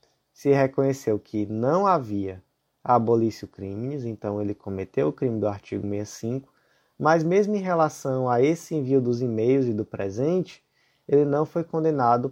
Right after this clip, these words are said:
pelo crime de perturbação. Ele foi condenado também pela contravenção do artigo sessenta e cinco,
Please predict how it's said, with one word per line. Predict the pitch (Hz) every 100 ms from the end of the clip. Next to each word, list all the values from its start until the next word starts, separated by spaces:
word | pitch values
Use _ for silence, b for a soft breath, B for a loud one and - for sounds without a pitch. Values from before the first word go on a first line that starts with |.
| _
pelo | 139 131 143
crime | 143 - 120 123 127
de | 113 117 120 120 - - _ _ -
perturbação. | 123 117 135 131 165 - 147 107 - _ _ _ _ _ -
Ele | 120 117
foi | 110 127 117
condenado | - 120 123 117 110 120 131
também | 180 170 135 139
pela | 143 170 160
contravenção | 151 156 151 135 139 135 127 127
do | 131
artigo | 131 - 135 131
sessenta | 143 160
e | 180
cinco, | - 131 117 -